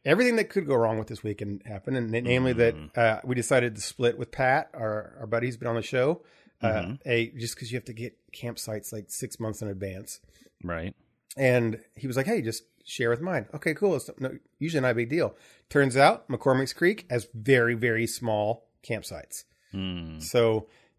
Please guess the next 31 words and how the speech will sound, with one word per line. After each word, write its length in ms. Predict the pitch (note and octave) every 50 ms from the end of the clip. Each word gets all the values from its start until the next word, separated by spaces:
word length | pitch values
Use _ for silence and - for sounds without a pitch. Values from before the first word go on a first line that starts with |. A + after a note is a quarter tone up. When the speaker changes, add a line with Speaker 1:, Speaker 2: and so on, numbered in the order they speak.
| _ _ _ -
Speaker 1:
you, 320 | A#2+ A2+ A#2 A#2+ B2 A#2+
we 240 | A#2 A#2 A#2+ C3 B2
just 380 | G#2 - D3 C#3+ C#3 - - -
s-, 180 | - - - -
barely 400 | - C#3+ C#3+ C#3 D3 C#3+ D3 C#3
squeezed 480 | C#3+ - - C#3 C3 C3 B2 A2+ G#2+
on, 320 | C3 A#2 B2 A#2+ A#2+ A#2+ A2
barely, 500 | G2 A2+ G#2 F2+ F2 D2+ B1 - - _ _ _ _ _ _ _ _ _ _ _
um, 360 | - A#2 A2 G#2 G2+ G2 G2 - _ _
and 160 | C3 B2 B2
with, 120 | A#2 A2+ -
like, 200 | A2+ F#2+ - B2+
little 220 | A#2+ B2 A#2+ A2
room. 320 | G#2 G#2 F#2+ E2 D#2 - - _ _ _ _
And 180 | B2 B2+ C3 D#3
then, 380 | F#3 F#3+ F#3 F#3 F#3+ G3 G3 - _ _ _ _ _ _ _ _ _ -
um, 440 | B2 B2 A#2 A2+ G#2+ G2 F#2+ - - _ _ -
they 140 | C#3 C3+ C#3
were 140 | C3+ B2+
super 520 | A2 - - - - - G#3 G3+ G3+ G3 F3+
strict 400 | - - - G3+ F#3+ - - D3
about 260 | B2+ C3 B2+ C3 - -
any 220 | D3+ D3+ D#3+ D#3+ C#3+
cars 540 | - - - - F3 F3+ E3+ E3 D#3 C3+ -
that 100 | D3 C3
were 80 | B2+ B2+
allowed 320 | B2+ B2+ B2 B2 A#2+ G#2+ G#2
back 240 | A#2+ A2 A2+ -
there 200 | - A#2+ G#2+ G2+
at 60 | G2+ G2
all. 320 | F#2 F2+ - - - -